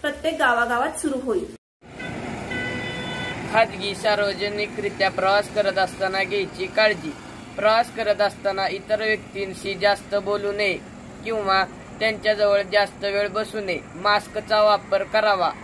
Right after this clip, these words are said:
Speaker 2: ज्या एका आसनावर एकाच व्यक्तीने आसनस्थ व्हावे. बसच्या खिडक्यांना किंवा दरवाजांना जास्त हात लावणे टाळावे. जास्त गर्दीच्या ठिकाणी प्रवास करू नये.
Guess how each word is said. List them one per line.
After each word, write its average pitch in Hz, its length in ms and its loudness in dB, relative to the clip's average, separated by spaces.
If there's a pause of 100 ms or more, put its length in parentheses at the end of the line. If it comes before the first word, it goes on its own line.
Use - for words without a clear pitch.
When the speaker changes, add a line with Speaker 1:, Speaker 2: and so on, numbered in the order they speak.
(600)
Speaker 2:
ज्या 220 220 6 (220)
एका 220 520 4 (360)
आसनावर 202 600 2
एकाच 220 480 0
व्यक्तीने 202 500 -4
आसनस्थ 202 680 0
व्हावे. 214 400 2 (420)
बसच्या 208 540 4
खिडक्यांना 208 760 0
किंवा 208 480 0
दरवाजांना 214 760 4
जास्त 208 420 -2
हात 196 300 2
लावणे 202 420 0
टाळावे. 202 540 4 (520)
जास्त 220 340 0
गर्दीच्या 214 520 2
ठिकाणी 208 460 0
प्रवास 202 480 2 (380)
करू 214 240 2
नये. 202 280 0